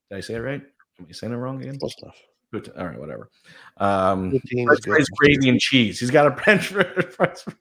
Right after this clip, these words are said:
Speaker 2: But it's not just, I mean, it's just, just so many different ways you can cook it, right?
Speaker 1: Well, see, that's the thing. He, so, so what he does is he wanted to take this really kind of, like, you know, rock star over the top. When we think of, like, rock stars, right? And you think of, like,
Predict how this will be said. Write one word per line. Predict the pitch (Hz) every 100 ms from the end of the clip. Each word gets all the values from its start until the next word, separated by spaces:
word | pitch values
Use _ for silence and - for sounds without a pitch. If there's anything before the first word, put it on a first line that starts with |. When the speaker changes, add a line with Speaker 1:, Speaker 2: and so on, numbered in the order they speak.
| - 147
Speaker 2:
But | 170 156
it's | 151 -
not | 202 180
just, | 131 143 - -
I | 127
mean, | 117 110
it's | 101 -
just, | 113 -
just | 120 -
so | - 131
many | 110
different | 92 104 85
ways | 82 156 131
you | 113
can | -
cook | 92 190 -
it, |
right? | - 147 - -
Speaker 1:
Well, | 120
see, | 220
that's | 131 -
the | - 139
thing. | 110
He, | 131
so, | 151
so | 139 143
what | 143
he |
does | 135 135 117
is | 113
he | - - 139 135 139
wanted | 120 123 123 110
to | -
take | 110 - 120 117 -
this | 110 -
really | 123 120
kind | 117 - 113
of, | 107 95
like, | 101 104 95 - _ _ _ _ _
you | 120
know, | 110
rock | 104 104 117 127 131
star | - - 127 123 123 - -
over | 143 147 160
the | 147 -
top. | - - 123 85 -
When | 117
we | 165
think | 214
of, | 208 135
like, | 113 90
rock | 98 104 104
stars, | - - - - -
right? | 90 95 110 107
And | 104 107
you | 123
think | 127 117
of, | 107 107
like, | 101